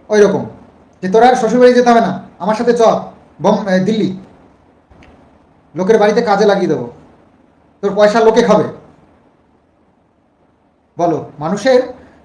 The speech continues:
টাকাই যদি সারা সব কিছু হতো না, টাকা দিয়ে যদি সব কিছু করা যেত, তাহলে মানুষ সংসার, ধর্ম এসব কিছু করতো না।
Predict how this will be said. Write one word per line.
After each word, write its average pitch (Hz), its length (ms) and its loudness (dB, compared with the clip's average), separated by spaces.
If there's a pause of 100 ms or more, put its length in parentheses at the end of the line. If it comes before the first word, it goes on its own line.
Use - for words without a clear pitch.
(140)
টাকাই 196 400 0
যদি 269 220 -4
সারা 220 380 -2
সব 196 260 -8
কিছু 269 180 -2
হতো 247 180 2
না, 302 240 -2 (1120)
টাকা 165 200 -6
দিয়ে 233 140 -2
যদি 240 120 -2
সব 220 200 -4
কিছু 254 180 -8
করা 226 200 2
যেত, 311 220 -2 (440)
তাহলে 220 260 2
মানুষ 226 240 -2
সংসার, 226 540 -2 (380)
ধর্ম 202 220 0
এসব 190 220 -4
কিছু - 140 -10
করতো 151 280 -8
না। 110 60 -12